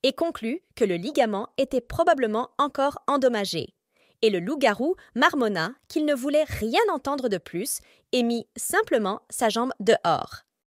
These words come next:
Quelques minutes plus tard, le vampire s'attendait déjà à des améliorations et demanda à son employeur comment il se sentait. Ce à quoi il répondit sèchement qu'il allait bien. Lorsque le loup-garou a demandé au vampire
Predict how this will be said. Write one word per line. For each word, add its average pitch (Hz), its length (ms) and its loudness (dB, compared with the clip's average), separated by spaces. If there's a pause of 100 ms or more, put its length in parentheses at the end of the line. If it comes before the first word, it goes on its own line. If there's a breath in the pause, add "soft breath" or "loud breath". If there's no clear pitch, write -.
Quelques 415 260 0
minutes 202 400 -2
plus - 160 -10
tard, 190 320 0 (580 soft breath)
le 240 120 6
vampire 311 480 2
s'attendait 240 480 0
déjà 226 560 -2 (100)
à 220 80 0
des 190 240 2
améliorations 233 800 -2 (460)
et 208 80 6
demanda 262 420 2 (120)
à 233 80 2
son 214 200 -2
employeur 180 640 0 (100)
comment 277 340 2 (100)
il 311 140 -4
se - 140 -4
sentait. 220 500 -2 (480)
Ce - 420 2 (300)
à 285 100 2
quoi - 260 2 (120)
il 240 140 -2
répondit 214 540 -2 (140)
sèchement 208 720 -2 (220)
qu'il 254 200 0
allait 214 200 4
bien. 160 260 -4 (360)
Lorsque 277 280 2
le 226 140 6
loup-garou 277 640 0
a 196 100 2
demandé 240 360 4
au 208 100 6
vampire 196 540 -4